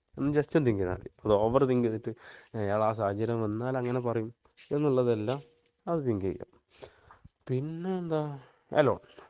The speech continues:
അലോൺ ആവണം. നിങ്ങൾക്ക് നിങ്ങളതായ ഒരു പൊസിഷൻ കൊടുക്കണം, നിങ്ങളെ മൈൻഡിലും നിങ്ങളുടെ തോട്ടിലൊക്കെ. അല്ലാതെ ആ ഫ്രണ്ട് ഉണ്ടാകുമ്പോൾ മാത്രമേ കഴിക്കുള്ളൂ, അല്ലെങ്കിൽ ആ ഫ്രണ്ട് ഉണ്ടെങ്കിൽ മാത്രം പോവുള്ളൂ, അല്ലെങ്കിൽ അവളില്ലെങ്കിൽ രസമില്ല എന്നതല്ല.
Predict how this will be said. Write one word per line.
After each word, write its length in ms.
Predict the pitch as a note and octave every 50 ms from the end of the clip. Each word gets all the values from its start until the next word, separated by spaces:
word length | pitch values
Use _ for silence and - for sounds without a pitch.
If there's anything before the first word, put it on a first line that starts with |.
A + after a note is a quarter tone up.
| _ _ _ _ _ -
അലോൺ 280 | A2 A2 A2 A#2 A#2+
ആവണം. 340 | A#2 G#2+ G2+ G2+ G#2+ B2 B2+ B2 - - - - - - _ _ _ _ _
നിങ്ങൾക്ക് 260 | A2+ G#2+ G#2+ G#2+ A2+ G#2+
നിങ്ങളതായ 440 | G2+ G2 G2+ G2+ A2 A#2+ B2+ C3 B2+
ഒരു 80 | A#2 G#2+
പൊസിഷൻ 260 | G#2 F#2+ - G#2+ G2+
കൊടുക്കണം, 320 | F#2+ F2+ F2+ - - F2 -
നിങ്ങളെ 220 | - F#2+ F#2 F2+
മൈൻഡിലും 480 | F#2 F#2+ F#2 F#2 F#2 F#2+ G2 G2+ G2+ G2 F#2+ - - B2+ B2
നിങ്ങളുടെ 320 | B2 B2+ B2 A#2 A2+ A2 A2
തോട്ടിലൊക്കെ. 480 | A2+ G2 G2+ - - G2+ F#2 - - - - _ _ - - - - - - _ _ _ -
അല്ലാതെ 300 | F#2+ G2 G2 G#2+ A2 A#2 A2
ആ 120 | G#2+ G2+ G#2 A#2
ഫ്രണ്ട് 260 | B2 B2 A#2+ A2+ A2+ A#2
ഉണ്ടാകുമ്പോൾ 360 | A#2+ A#2 A2 A2 G#2+ A2 A2 G#2+
മാത്രമേ 380 | G#2 G2 - G2+ G#2 G#2+ G#2 G2+
കഴിക്കുള്ളൂ, 480 | G#2+ F#2 F2 - - - G2 F#2 F2 F2
അല്ലെങ്കിൽ 260 | F2+ E2+ E2+ F2 F2+
ആ 40 | F2+
ഫ്രണ്ട് 260 | - G2 F2+ F#2 A2+
ഉണ്ടെങ്കിൽ 340 | A#2 A#2 A#2 A2+ A2 A2+ A2
മാത്രം 320 | G#2+ G#2 G2+ - G#2 G#2 G2
പോവുള്ളൂ, 440 | F#2+ F#2+ F#2 F#2+ G2+ G2 F2+ F2+ F2 F2+ - _ - - - _ _ _
അല്ലെങ്കിൽ 280 | - G2 F#2+ F#2+ G2 F#2+
അവളില്ലെങ്കിൽ 640 | F#2 F2+ F2+ G2 A2+ A#2+ A#2+ A2+ A2+ A2 A2 A2+ A#2
രസമില്ല 460 | G#2+ G2+ F#2+ - - A2 G2+ F#2+ G2 F#2+ F#2+ - - -
എന്നതല്ല. 480 | B2 C#3 D#3 D#3+ C3+ A2+ F#2+ - -